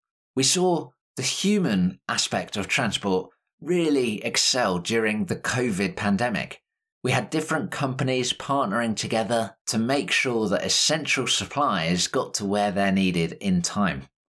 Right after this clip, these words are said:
And you have to ask the question, would autonomous vehicles have been able to cope with this rapid change like humans did? And how would fully autonomous transport planning cope when things aren't quite normal,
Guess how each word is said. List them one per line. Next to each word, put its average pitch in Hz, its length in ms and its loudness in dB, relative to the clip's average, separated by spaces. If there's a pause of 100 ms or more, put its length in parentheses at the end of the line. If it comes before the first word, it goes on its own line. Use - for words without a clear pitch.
(200)
And 123 140 -2
you 123 80 -2
have 139 140 -2
to 123 180 0
ask 123 260 0
the - 60 -8
question, 104 560 -2 (460)
would 131 340 -2 (240)
autonomous 127 680 0
vehicles 170 800 -2 (100)
have 127 180 -4
been 127 160 0
able 135 300 2
to 127 180 -2
cope - 420 -2 (160)
with 110 220 -2
this - 360 2
rapid 113 680 -2 (100)
change 123 720 -2 (400)
like 110 340 -2
humans 117 340 0
did? 160 260 -2 (600)
And 117 120 -2
how 151 240 0
would 156 180 0
fully 151 420 -2
autonomous 113 680 -2
transport 156 640 -2
planning 92 340 2
cope - 360 -4 (340)
when 117 180 0
things 120 380 0
aren't 117 240 -2
quite 101 240 -2
normal, 117 480 -2